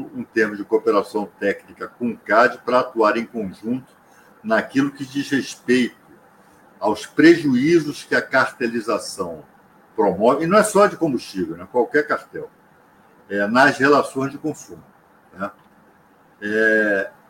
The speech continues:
e com a Agência Nacional do Petróleo,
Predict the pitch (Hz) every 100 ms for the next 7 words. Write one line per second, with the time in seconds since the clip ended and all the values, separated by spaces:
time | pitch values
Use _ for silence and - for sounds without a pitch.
0 | _ _ _ 156 185 - - 185 180 170
1 | 160 123 92 98 156 180 - 143 135 131
2 | 123 113 110 101 87 - 90 104 113 87